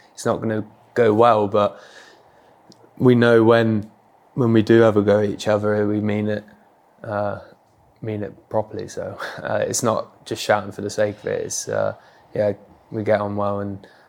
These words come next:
uh, on and off the pitch. So that helps, and yeah, it's the same with anyone else. You get on,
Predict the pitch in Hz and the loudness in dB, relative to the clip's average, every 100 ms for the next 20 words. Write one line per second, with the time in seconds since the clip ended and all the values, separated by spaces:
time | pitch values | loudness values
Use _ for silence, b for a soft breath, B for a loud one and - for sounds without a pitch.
0 | - 107 101 101 - 113 104 104 98 - | -8 -6 -4 -6 -6 -6 -4 -6 -10 -10
1 | - - - 104 101 B _ 110 110 110 | -10 -8 -2 -2 -2 B _ 0 4 2
2 | - - 104 101 101 _ 127 101 95 _ | 2 -8 -10 -10 -14 _ -10 -10 -10 _
3 | _ _ _ _ - - 110 117 110 101 | _ _ _ _ -12 -8 -2 2 2 0
4 | 104 104 101 101 107 101 - 107 107 104 | 0 0 0 -2 -2 -2 -4 -4 -2 -4
5 | 104 | -10